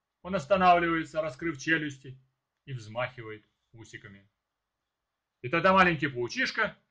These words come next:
трусливый и жалкий, готовый каждое мгновение к бегству, вздрагивая, отскакивая назад, нерешительно подползает к муравью и прикасается ногами к его груди. Гладит, ласкает и щекочет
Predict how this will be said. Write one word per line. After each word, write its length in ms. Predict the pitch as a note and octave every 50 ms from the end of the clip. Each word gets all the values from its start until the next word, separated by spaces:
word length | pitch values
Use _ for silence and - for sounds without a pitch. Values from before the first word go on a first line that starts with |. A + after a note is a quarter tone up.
| _ _ _ _ _ _ _
трусливый 540 | - B2+ - B2 - C3+ D3+ D#3 D#3 D#3+ D#3
и 20 | C#3+
жалкий, 600 | C3 D#3 E3 E3 D#3 - D3+ C#3+ C3 C3 - _ _ -
готовый 500 | - B2 C3 D3+ D#3 D3 C#3+ C#3 C3 C3 - _ _
каждое 320 | - C3+ B2+ C3 C#3+ C#3
мгновение 520 | C3 A#2 A#2+ C3+ D3 D#3+ D#3+ D3+ D3+ D3 C3+
к 120 | A#2 G#2+
бегству, 580 | C#3+ E3 D3+ C3 - - C#3+ C3+ C3 C3 - - _ _ _ _ _ _ _ _ _ _ _ _ _ _ _ _ _ _
вздрагивая, 680 | G#2 G2+ G2+ C3+ C#3 F3+ F3 D3+ C3+ C#3 C#3 C3+ C3+ B2+
отскакивая 640 | C3 - - G#3+ A#3+ A#3+ A#3 G#3+ G#3 G3+ G3+ G3+
назад, 420 | G3 G3 F3+ E3 G3 F#3 F3+ - - _ _ _ _ _ _ _ _ _ _ _ -
нерешительно 640 | B2+ C#3+ D3+ F3 F3 - G#3 - - D3+ C#3 C3 C3
подползает 720 | C3 B2 - - - A2 G#2+ G2+ A2+ G#2 G2 G2 - _
к 60 | - A2+
муравью 680 | G#2+ G2+ G2 G2 F#2+ F#2+ G2 A2 B2+ - A3 A#3 - _ _ _ _ _ _ _ _ _ _ _
и 80 | E3+ F3+
прикасается 760 | - E3 E3 D#3+ E3 D3 C3+ - D#3+ D#3+ E3 D#3+ - - D#3+
ногами 460 | D3 C3 A2+ A#2+ B2+ C3 C3+ C#3 C3+
к 60 | C3
его 240 | C3 A#2 A2 A#2+ A#2
груди. 460 | A2+ B2 C3 B2 G2 F#2 F2 E2 _ _ _ _ _ _ _ _ _ _ _ _
Гладит, 840 | G2 G2 G#2+ A#2 C3+ D3+ D#3+ E3 E3+ E3+ E3+ E3+ D#3+ E3 D#3+ -
ласкает 640 | E3 E3+ E3 E3 - - D3+ D#3+ E3+ F3+ F3+ E3+ E3+
и 60 | E3
щекочет 560 | - - E3 C#3+ E3 F3 D#3 C3 D#3+ D3 -